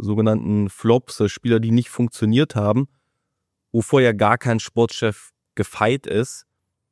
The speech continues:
zumal in dem finanziellen Spektrum, in dem sich Sankt Pauli bewegt. Also wenn du,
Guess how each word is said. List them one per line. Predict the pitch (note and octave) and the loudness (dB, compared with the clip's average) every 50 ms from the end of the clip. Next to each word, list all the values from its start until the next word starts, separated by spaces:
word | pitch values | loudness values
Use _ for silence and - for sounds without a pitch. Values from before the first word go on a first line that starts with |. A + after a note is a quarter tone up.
| _ _ _ | _ _ _
zumal | - - - B2+ A#2 A2 G#2 G#2 A#2 B2+ C3 | -10 -2 0 2 4 4 6 4 4 2 2
in | D2 G#2+ A#2 A2+ | 0 0 0 2
dem | G#2+ A2 A2 A2+ A#2 A2+ A2+ A2+ - - | 2 2 2 4 4 2 2 2 -2 -4
finanziellen | - - A#2+ A2+ G#2+ G#2 - - A2 G#2+ G#2+ | -4 -2 0 0 0 0 0 0 0 0 0
Spektrum, | - - - A2 G#2+ - - - G2+ F2+ | -2 -4 -4 -4 -4 -4 -4 -4 -4 -2
in | D#2 - | -4 -4
dem | F2+ F2+ G2+ | -8 -8 -8
sich | F#2 F2 - | -8 -8 -6
Sankt | - F#2+ F#2 - | -6 -6 -4 -4
Pauli | - F#2+ G2 G2 F#2+ | -4 -2 -2 -2 -4
bewegt. | - - F2+ F#2+ F#2+ G2 F#2+ - - | -4 -6 -6 -4 -4 -4 -6 -6 -8
Also | - F#2+ F#2+ G2 G2 - - _ _ _ _ _ _ _ _ _ _ _ _ _ _ _ _ _ - | -6 -4 -4 -4 -4 -6 -10 _ _ _ _ _ _ _ _ _ _ _ _ _ _ _ _ _ 0
wenn | G#2+ A2 A2+ A2+ | 2 4 4 6
du, | A#2 A2+ A2+ A2+ A2+ A2+ A2 A2 F#2+ - | 6 6 6 6 6 6 4 4 2 -2